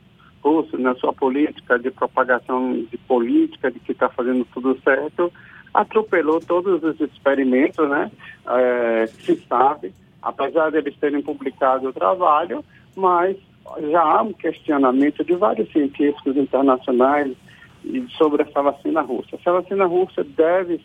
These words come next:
ser analisada com muito cuidado, né? A Anvisa, até onde eu sei, ainda não liberou os testes no Brasil, né? E a produção dela não vai ser aplicada aqui no Brasil até que os dados sejam confiáveis.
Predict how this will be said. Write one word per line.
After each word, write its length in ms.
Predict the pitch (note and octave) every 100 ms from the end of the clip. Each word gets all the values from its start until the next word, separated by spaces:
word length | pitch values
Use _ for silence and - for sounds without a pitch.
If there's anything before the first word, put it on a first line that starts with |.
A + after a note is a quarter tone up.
| -
ser 280 | C#3 C3+ C3+ - - -
analisada 880 | D3 D3 D3 C#3 B2 C3+ D3 C#3+ -
com 120 | -
muito 540 | D3 C#3+ D#3 F#3+ F#3+ E3+
cuidado, 640 | - C3 A#2+ A#2 B2 C#3+
né? 220 | C3+ D3+ E3 - _
A 160 | D3 D#3+
Anvisa, 500 | D3+ D3 D#3 D3 C#3+
até 200 | B2+ C#3
onde 160 | C#3 C3
eu 80 | C3
sei, 260 | C#3 C#3 C#3+
ainda 260 | C3+ C#3 D3+
não 160 | D3+ G3
liberou 420 | E3+ D3 C3+ C3+
os 100 | -
testes 360 | C#3 B2+ B2+
no 120 | C3+ B2+
Brasil, 640 | A#2+ A#2 A2 C3 D#3 B3+ - - - - -
né? 380 | - B2+ - A#3 - _ _
E 400 | C#4 D#4 C#4+ E4 E4 B3+ -
a 80 | F#3
produção 540 | F#3+ F3+ E3+ - D#3+
dela 400 | D#3 D3+ F#3+ C#4
não 160 | D4 B3+
vai 180 | G3+ F3
ser 80 | D#3
aplicada 500 | - B2 - B2 B2+
aqui 140 | -
no 120 | C3
Brasil 380 | B2 B2 A#2 C#3
até 300 | D3 - F#3+
que 160 | G3 G3
os 100 | C#3+ -
dados 420 | C#3 E3 G3+ F3 -
sejam 260 | D#3 F3
confiáveis. 640 | F3+ G3 F#3 - B2+ B3 C4